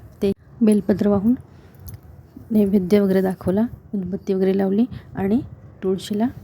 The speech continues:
पाणी घालून घेतलेलं आहे आणि तुळशीची पण पूजा करून घेते.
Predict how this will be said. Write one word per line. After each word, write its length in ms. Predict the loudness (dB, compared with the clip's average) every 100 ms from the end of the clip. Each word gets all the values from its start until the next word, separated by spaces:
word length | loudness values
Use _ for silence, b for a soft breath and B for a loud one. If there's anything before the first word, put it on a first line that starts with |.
| -2
पाणी 220 | 2 2
घालून 240 | 0 0 0
घेतलेलं 380 | -2 -4 -6 -8
आहे 960 | -12 -20 -14 -14 -14 -16 -18 -14 -10
आणि 240 | -4 -2 -2 0
तुळशीची 360 | 0 0 -4 -2
पण 140 | -4
पूजा 340 | 0 0 2
करून 220 | 0 -2 -2
घेते. 260 | -2 -4